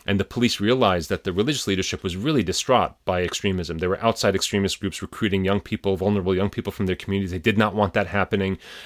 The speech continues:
and they felt like the police were just making it worse because the things that the police were doing were just making the young people more angry and more vulnerable to this extremism, and the religious leaders felt caught in the middle.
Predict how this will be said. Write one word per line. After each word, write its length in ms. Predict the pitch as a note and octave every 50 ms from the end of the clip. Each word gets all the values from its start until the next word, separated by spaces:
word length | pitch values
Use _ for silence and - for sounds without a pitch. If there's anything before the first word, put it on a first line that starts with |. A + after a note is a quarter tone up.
| - -
and 120 | - G#2+ F#2+
they 60 | F2+
felt 180 | - - G#2+ F2+
like 120 | G2+ -
the 80 | - -
police 340 | - - G#2+ G#2+ - -
were 60 | G#2+ F2
just 180 | G2+ - -
making 220 | A2 G2 - G#2+ F#2+
it 120 | F2 D#2
worse 380 | E2+ F#2 G#2 A2 G#2+ - - -
because 260 | - G2+ - G#2+ F2
the 80 | F#2+ F#2+
things 320 | - - G#2+ G#2 F#2+ -
that 120 | G#2+ G2+ -
the 80 | F2+
police 320 | - - G2+ A2 G#2+ - -
were 80 | G#2+
doing 320 | F#2 G2 G#2 G2+ G2+ G2 F#2+
were 80 | F2+
just 180 | E2 G2 - -
making 260 | G#2 F#2+ - G#2+ F#2+
the 80 | F2+ F2+
young 160 | F#2+ G2+ F#2
people 260 | - A2 - G2+ F#2
more 260 | F#2 F#2 G2 G#2 G#2+ -
angry 460 | G#2 G2 G2 G2 F2+ A2 G#2+ G#2+ G#2
and 120 | G2+ F#2+
more 120 | F#2+ F#2 F2+
vulnerable 240 | D#2+ F#2+ G2 G2+ G#2+ G#2 F#2 G2+ G2
to 100 | - G2
this 180 | F#2 F2+ -
extremism, 640 | - - - - G#2 G2+ G2 G2+ G2 G#2+ A#2 G#2+ G#2
and 100 | F#2+ F2+
the 80 | F#2+
religious 460 | F#2 E2 G#2+ G#2+ G#2 A2 G#2 A2 - -
leaders 160 | F#2+ F#2 -
felt 220 | - F#2 E2+ -
caught 200 | - - A2 -
in 60 | A2
the 60 | F#2+ F2+
middle. 280 | F#2 G2 G#2 G#2+ G#2